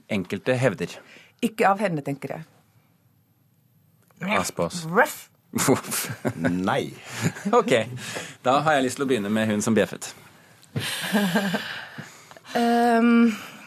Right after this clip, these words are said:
Speaker 4: pupp er kommet for å bli. Det er veldig fascinerende. <laughs> Så det er jo fascinerende hvordan det fortsatt er så sprengkraft i denne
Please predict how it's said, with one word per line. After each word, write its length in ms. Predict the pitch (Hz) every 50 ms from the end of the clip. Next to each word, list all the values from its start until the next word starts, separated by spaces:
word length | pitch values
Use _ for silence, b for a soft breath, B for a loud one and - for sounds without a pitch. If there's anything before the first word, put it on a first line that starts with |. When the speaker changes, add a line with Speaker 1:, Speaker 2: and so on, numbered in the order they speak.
| B 202 B - - - - - - -
Speaker 4:
pupp 360 | - - 359 427 427 - - - - - - _ _ _ _ _ _ -
er 400 | - 202 208 214 226 240 247 247 240 _ _ _
kommet 360 | - - 269 240 202 170 160 -
for 140 | - 185 208
å 40 | 185
bli. 180 | 170 170 160 156 -
Det 160 | - - 190
er 140 | 208 233 233
veldig 200 | 247 233 196 233 -
fascinerende. 1080 | - 240 - 302 240 214 - 233 - - 196 180 - - - 208 - - - 254 226
<laughs> 40 | 226
Så 100 | - 254
det 120 | 226 247 240
er 180 | 196 202 202 214
jo 80 | 226
fascinerende 760 | 247 - 226 214 226 269 254 220 202 190 190 185 202 214 240
hvordan 520 | 220 208 214 190 170 170 226 226 226 233 220
det 220 | 202 202 196 220 226 B B B B 277 B
fortsatt 640 | B - 247 247 220 220 208 208 - 277 285 - -
er 340 | - 240 233 240 269 302
så 380 | 285 - - - - 240 254 254 269 302 320 311 B B B B B B B B B B B
sprengkraft 1500 | - - - - - - - 339 339 339 370 381 381 370 359 370 359 - - - - 349 392 381 - - - - - - -
i 420 | - 254 285 294 294 311 311 320 311 B B B B B B B
denne 400 | B 240 247 320 294 262 254 277